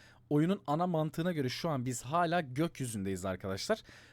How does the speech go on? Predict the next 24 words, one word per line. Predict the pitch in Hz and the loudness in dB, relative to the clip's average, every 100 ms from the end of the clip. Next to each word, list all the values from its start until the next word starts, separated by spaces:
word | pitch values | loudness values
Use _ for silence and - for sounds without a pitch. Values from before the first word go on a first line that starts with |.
| - | -6
Mekanik | 127 147 156 185 233 156 | -2 -2 -2 -2 -4 -4
bizim | 160 202 | -4 -2
süzüldüğümüzü | - - 131 147 139 147 151 180 202 | -2 -2 0 0 2 0 0 -2 -2
zannettiği | 127 123 131 131 - 175 180 | -2 0 0 -4 -8 -8 -8
için | - - 117 110 | -6 -4 -2 -2
bu | |
şekilde | 117 117 110 107 98 | -4 -6 -4 -4 -2
verimli | 104 101 98 | -2 -2 -4
çalışıyor. | 92 98 104 - 131 262 - - | -4 -6 -6 -2 -2 -2 -8 -10
Surf | - 269 - | 2 2 4
modunda | 175 139 135 | 0 0 0
birkaç | 170 208 190 | 0 0 0
tane | 117 98 117 | -2 -2 0
bug | 190 139 | 0 2
var | 104 | 0
aslında. | 98 - 110 147 190 | 0 -4 -4 -4 -6
Onu | 165 175 | -6 -4
da | 135 | -4
düzeltmeleri | 120 139 147 156 151 156 | -2 0 0 -2 -2 -2
gerekiyor. | 120 95 - 117 139 | -2 -4 -4 -6 -2
Bazen | 131 135 139 | 0 2 2
maalesef | 139 147 139 - 143 131 | 0 -2 -2 -4 -6 -2
oyuncuların | 127 131 131 143 | -2 0 0 0
modelleri | 139 131 135 117 117 185 | 0 2 2 2 2 -2